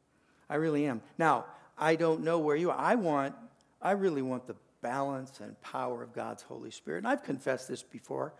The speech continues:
to you. My heart is Pentecostal. My feet are Baptist, and that's just the way it is. I, I have no, I have no apologies for that. That's just, that's just the way I am. So whatever you hear me share out of this passage of Scripture,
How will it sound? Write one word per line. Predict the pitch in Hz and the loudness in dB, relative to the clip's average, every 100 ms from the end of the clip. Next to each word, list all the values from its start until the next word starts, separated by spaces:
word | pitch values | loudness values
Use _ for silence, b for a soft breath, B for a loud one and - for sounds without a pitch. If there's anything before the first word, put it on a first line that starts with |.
| B - | B -4
to | 143 | -2
you. | 147 170 B B B B B | -2 -6 B B B B B
My | 202 233 | 2 2
heart | - 135 135 | 0 -2 -2
is | 131 - - | -4 -6 -10
Pentecostal. | 131 113 127 127 135 - 151 B B - | -10 -8 -6 -6 -6 -10 -12 B B -6
My | 135 120 | -6 -6
feet | - 151 131 | -8 -6 -6
are | 113 | -4
Baptist, | 117 120 127 156 143 131 | -2 -2 -2 -8 -8 -6
and | 123 | -6
that's | 120 - | -6 -6
just | 127 - | -12 -8
the | 117 | -6
way | 110 | -6
it | 107 | -6
is. | 107 143 160 - | -8 -8 -10 -4
I, | 123 143 B B - | 0 0 B B 2
I | 190 | 4
have | 156 | 4
no, | 165 180 160 143 - | 6 6 4 2 2
I | 156 | 4
have | 143 | 4
no | 151 135 | 2 2
apologies | - 127 135 147 160 180 | 2 2 2 2 -4 -8
for | - 175 | -8 -6
that. | 170 165 175 - | -2 -2 -4 -2
That's | 139 135 | -2 -2
just, | 147 135 - B B B | -8 -10 -16 B B B
that's | - 135 - | 0 0 0
just | 135 - | -6 -4
the | |
way | 143 131 | -2 0
I | 127 | -2
am. | 131 165 202 190 | 0 0 0 0
So | 170 151 - B B - | 2 2 0 B B 2
whatever | 165 190 208 | 4 4 0
you | 185 165 | -2 -6
hear | - - 180 170 | -8 -4 2 2
me | 160 139 | 2 -2
share | - 151 151 139 | -4 2 4 4
out | 131 131 | 2 0
of | 127 | -2
this | 131 | -8
passage | - 131 123 - 127 | -6 -6 -6 -8 -10
of | 120 | -10
Scripture, | - 175 165 - 131 120 | -2 0 0 -4 -4 -4